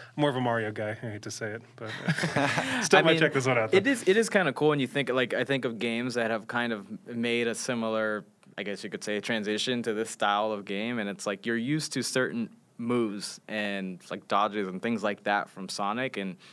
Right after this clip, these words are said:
Speaker 2: when you kinda put it in a different environment, it almost, it's not, doesn't feel like totally like a different game, but in a sense it kinda does, right? It's just like a, a ref-, a refresh. So, um, not to say that this game's a refresh of Sonic, but it's just sort of like that new style can really change your perspective on some of the things you're used to doing with Sonic, and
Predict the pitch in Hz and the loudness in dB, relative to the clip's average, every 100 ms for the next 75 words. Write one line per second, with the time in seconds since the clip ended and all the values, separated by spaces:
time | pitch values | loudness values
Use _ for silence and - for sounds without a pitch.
0 | - 110 104 127 117 - 123 113 101 95 | -8 -4 -2 -2 -2 0 0 0 -2 -2
1 | 107 110 95 95 90 104 113 131 110 104 | -2 -2 -2 0 2 2 2 2 2 0
2 | 101 95 90 - - - - - 180 - | 0 -2 -4 -8 -14 -20 -6 2 4 4
3 | 131 156 143 175 123 - 165 151 113 110 | 0 0 4 4 4 2 2 4 4 0
4 | 131 131 110 107 107 147 214 196 123 92 | 0 -2 -4 -4 -2 0 0 2 2 0
5 | 117 113 147 123 - 110 127 113 101 120 | 0 -4 -4 -6 -8 -6 -2 -2 0 0
6 | 107 92 95 101 95 - 101 - 92 92 | 0 0 0 0 -4 -6 -8 -4 -4 -4
7 | 92 80 87 95 - - 101 113 - 104 | -6 -6 -8 -10 -10 -10 -6 -6 -2 -2
8 | 82 - - - 110 98 98 - - - | -2 -2 -4 -2 0 0 -2 -8 -20 -10
9 | - 101 95 90 110 113 98 120 104 104 | -2 0 0 0 0 0 0 0 0 -2
10 | - 101 95 107 104 90 87 120 120 98 | -4 -6 -4 -4 -4 -6 -4 0 0 0
11 | - 90 90 - 110 - 110 92 87 85 | -4 -4 -4 -4 -4 -2 -4 -4 -6 -8
12 | 85 - 101 107 107 - 98 92 90 101 | -6 -2 -2 -2 -4 -2 0 0 -2 -6
13 | 101 92 - 101 95 90 90 - 90 - | -4 -6 -6 -6 -6 -8 -10 -6 -6 -4
14 | 92 87 82 92 - 101 92 92 101 92 | -6 -6 -8 -12 -8 -6 -6 -6 -8 -8
15 | 92 92 - 95 95 92 85 - 92 82 | -8 -8 -10 -8 -6 -6 -8 -8 -8 -8
16 | - 82 | -8 -12